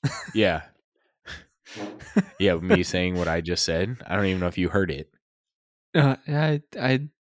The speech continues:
Speaker 1: did, and I'll, I'll listen
Speaker 2: Mm-hmm.
Speaker 1: back on this one. But, <laughs> um,
Speaker 2: Yeah.
Speaker 1: I, I have, I have a question for you. Is Tupac alive?
Speaker 2: Um, I don't think so.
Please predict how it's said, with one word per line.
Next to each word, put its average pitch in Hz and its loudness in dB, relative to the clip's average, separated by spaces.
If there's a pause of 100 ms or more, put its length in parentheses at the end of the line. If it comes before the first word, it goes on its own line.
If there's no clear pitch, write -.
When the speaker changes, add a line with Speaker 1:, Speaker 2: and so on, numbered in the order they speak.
(140)
Speaker 1:
did, 110 2
and 113 0
I'll, 120 2
I'll 160 4
listen 113 6
Speaker 2:
Mm-hmm. 107 2
Speaker 1:
back 104 -2
on 107 -4
this 104 -6
one. 113 -4 (400)
But, 135 4 (420)
<laughs> - 0
um, 143 6
Speaker 2:
Yeah. 101 6 (120)
Speaker 1:
I, 143 4 (120)
I 139 2
have, 135 2
I 123 0
have 123 2
a 127 0
question 120 0
for 117 0
you. 101 -2
Is 131 0
Tupac 127 0
alive? 98 0 (920)
Speaker 2:
Um, 123 4 (140)
I 123 6 (140)
don't 110 4
think 92 -4
so. 85 -4